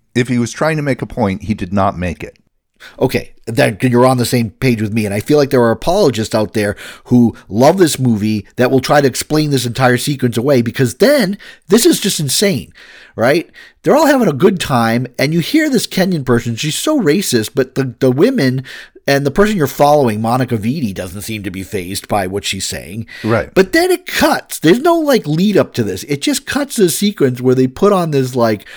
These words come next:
Speaker 2: funky, jazzy music, like, and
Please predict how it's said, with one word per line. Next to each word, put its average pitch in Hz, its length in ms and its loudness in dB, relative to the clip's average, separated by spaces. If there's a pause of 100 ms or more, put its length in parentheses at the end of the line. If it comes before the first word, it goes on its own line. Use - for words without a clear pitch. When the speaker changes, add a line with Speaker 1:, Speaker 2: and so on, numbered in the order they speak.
(240)
Speaker 2:
funky, 220 800 0
jazzy 170 720 0
music, 156 720 -2
like, 120 480 -2 (320)
and 147 280 0